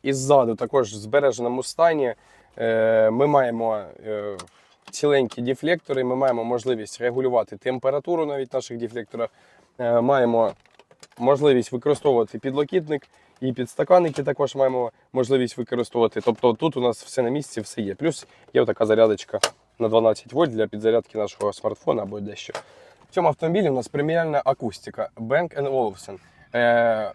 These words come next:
ви відчуєте якість звуку, вона передається, е, максимально круто, і, е, завдяки тому, що шумоізоляція в автомобілі також класна, це вкупі дасть вам можливість насолоджуватись мелодіями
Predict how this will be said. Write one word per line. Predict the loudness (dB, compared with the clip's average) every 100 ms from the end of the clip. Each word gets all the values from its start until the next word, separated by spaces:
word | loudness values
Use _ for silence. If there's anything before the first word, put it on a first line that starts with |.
| _
ви | 0 0
відчуєте | 0 -4 -2 -2 -2 -6 -6 -8 -14 _ _
якість | -4 4 4 4 -10 -8
звуку, | -8 -4 -2 0
вона | -2
передається, | 0 0 2 2 2 -2 -2 -2 -2 _ _ _ _ _
е, | -4 0
максимально | 2 0 2 2 4 2
круто, | 0 -2 -2 -4 -6 _
і, | -4 -2 0 0 0
е, | -2 -4 -8
завдяки | -6 -4 -2 -4
тому, | -4 -6
що | -2 -4 -4
шумоізоляція | -6 -4 -4 -2 -2 -2 -10
в |
автомобілі | -6 -6 -6
також | -8 -8 -8
класна, | -2 -2 -2 -8 -12 -16 _ _
це | -4 2 2
вкупі | 2 -2 -4 -2
дасть | -2 -2 -2
вам | -2
можливість | -2 -4 -4 -6 -12
насолоджуватись | -8 -4 -2 -2 -6 -8 -12
мелодіями | -6 -2 -2 -2 -6 -10